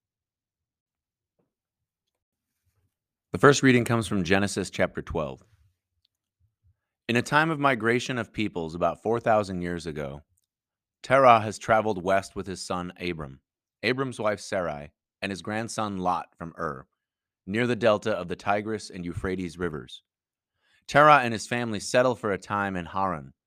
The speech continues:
where Terah dies. Abram now comes to center stage.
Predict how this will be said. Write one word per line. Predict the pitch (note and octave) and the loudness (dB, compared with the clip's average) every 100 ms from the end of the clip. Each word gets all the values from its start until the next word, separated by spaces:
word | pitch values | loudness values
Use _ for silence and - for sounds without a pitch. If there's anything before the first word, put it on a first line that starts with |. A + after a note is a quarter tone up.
| _ _ _ | _ _ _
where | F2 | -12
Terah | - A2+ A2+ F2+ | -8 -6 -4 -2
dies. | F2 E2 C2+ - _ _ _ _ _ _ _ _ | -4 -4 -6 -16 _ _ _ _ _ _ _ _
Abram | B2 C3+ D3 | -4 -2 -2
now | B2+ A2 | -2 -2
comes | - A2 F#2 | -4 -8 -8
to | F#2 | -12
center | - F#2 E2+ | -8 -8 -8
stage. | - E2 D2+ A1+ - | -10 -10 -10 -12 -20